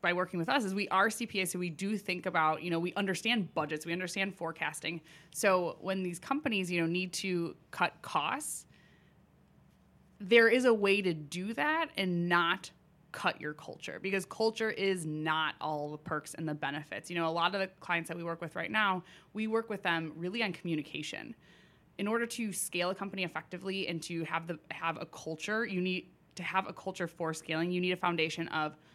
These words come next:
trust, strong communication, and alignment.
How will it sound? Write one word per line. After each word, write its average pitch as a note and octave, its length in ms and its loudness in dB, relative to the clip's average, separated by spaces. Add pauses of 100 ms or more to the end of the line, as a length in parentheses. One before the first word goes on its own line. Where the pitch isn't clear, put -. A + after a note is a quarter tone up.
(140)
trust, - 500 -2 (140)
strong E3+ 340 0
communication, E3+ 720 -2
and D#3 120 -2
alignment. B2+ 680 -8